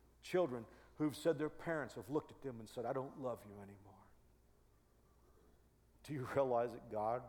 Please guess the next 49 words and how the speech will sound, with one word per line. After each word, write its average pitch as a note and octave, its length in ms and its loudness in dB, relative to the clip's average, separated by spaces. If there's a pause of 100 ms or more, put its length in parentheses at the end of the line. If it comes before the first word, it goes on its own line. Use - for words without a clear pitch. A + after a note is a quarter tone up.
(260)
will A2+ 80 -10
never B2 180 -10
say - 240 -8
that G#2 220 -8
to - 120 -18
you? B2 180 -14 (1080)
God - 200 4
is C#3 80 -2
saying, C#3 200 -2
"Come - 200 -6
back - 300 -4
to - 160 -18
me, - 200 -16
turn E3+ 280 2
to - 120 -10
me, A2 160 -8
let, A#2 200 -2
let A3 100 2
me G3 60 8
have E3 180 6
your C3+ 120 2
heart, A#2 460 4 (280)
let F#3 80 -6
me F#3+ 80 2
have F3+ 140 6
your D#3+ 140 2
attention." C3+ 420 -6 (300)
Why? A#3 240 6
Because F#3 340 4 (380)
God A#3+ 220 8
says, E3 140 -2
"I'm F3 140 2
filled A3+ 240 8
with G3+ 120 6
compassion. E3+ 600 2 (380)
I, - 280 4
I'm F#3+ 140 10
filled B3+ 260 8
with A#3 160 12
unfailing G3+ 540 8
love." E3+ 220 6 (180)
And, A3+ 160 8
and A#3+ 140 8
let D4 140 8
me D#4 80 8
give C4 200 4
you A3+ 100 4
one A3 280 10
of, G#3 240 12